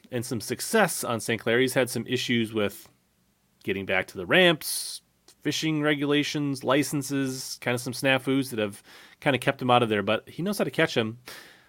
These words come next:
Uh, he could be a really good pick. If you're looking for somebody a little bit more dark horse, uh, good pick. Scott Martin, a lot of experience here. You know, F L W over the years, Zaldane. Uh,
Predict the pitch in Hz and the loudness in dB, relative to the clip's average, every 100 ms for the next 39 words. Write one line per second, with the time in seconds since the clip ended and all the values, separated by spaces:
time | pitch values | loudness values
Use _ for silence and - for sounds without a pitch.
0 | _ _ - - - - - - - 151 | _ _ -14 -12 -10 -10 -12 -16 -8 -2
1 | 135 117 110 107 104 - 107 98 - 117 | 2 4 4 4 0 2 0 0 -4 -4
2 | 113 104 107 113 110 107 120 113 101 107 | -4 -4 -2 0 0 0 0 -2 -4 -4
3 | 104 110 110 - 107 - - - - 104 | 0 2 2 2 0 0 -8 -14 -14 -10
4 | 95 - 101 - - - 151 143 139 147 | -10 -6 -6 -6 -10 4 6 6 4 4
5 | 139 127 123 - 139 135 139 139 131 127 | 4 4 2 2 2 2 2 4 4 2
6 | - - - _ _ _ _ _ 110 101 | -6 -20 -20 _ _ _ _ _ -8 -8
7 | - - 113 120 117 117 117 107 104 120 | -8 -4 0 2 4 4 4 2 2 4
8 | 131 127 117 - 104 101 123 127 127 123 | 6 6 4 0 0 4 4 6 4 0
9 | 120 _ _ _ _ _ _ _ _ - | -6 _ _ _ _ _ _ _ _ -16
10 | - 104 | -14 -16